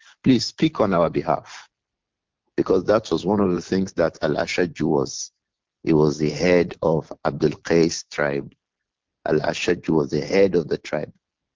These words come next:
He spoke for them. Did you not see that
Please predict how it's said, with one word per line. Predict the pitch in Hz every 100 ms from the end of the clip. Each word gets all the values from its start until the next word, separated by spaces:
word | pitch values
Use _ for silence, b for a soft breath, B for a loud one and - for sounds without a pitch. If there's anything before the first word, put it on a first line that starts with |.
| -
He |
spoke | 85 - - 101 -
for | 80
them. | 71 69 - _ _ _
Did | 87 76
you | 117
not | 107 101
see | - 95
that | 90 80 -